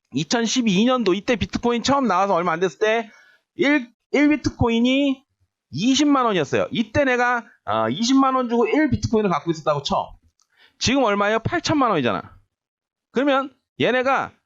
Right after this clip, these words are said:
아, 일 프로가 올라가. 그럼 얼마야? 일 프로. 팔천만 원에 일 프로면 얼마입니까? 팔십만 원이잖아. 팔십만 원. 그러면 내 원금에 몇 배 올라가? 일 프로 올랐으면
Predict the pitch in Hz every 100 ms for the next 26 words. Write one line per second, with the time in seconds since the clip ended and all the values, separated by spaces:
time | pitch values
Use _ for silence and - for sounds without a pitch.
0 | - 104 110 - 302 - - 330 277 190
1 | 139 107 131 220 143 175 117 87 - _
2 | _ _ _ _ _ _ - 247 - 139
3 | - - _ - 262 294 262 247 233 240
4 | 262 - 233 208 165 165 170 240 311 -
5 | _ _ _ _ _ _ _ _ _ _
6 | _ _ _ - 339 - 311 285 240 170
7 | 120 101 220 254 202 139 101 90 - -
8 | _ _ _ _ _ _ _ _ _ _
9 | _ _ 208 247 170 240 175 202 240 233
10 | 190 147 - 202 190 190 233 294 294 247
11 | 233 226 220 233 254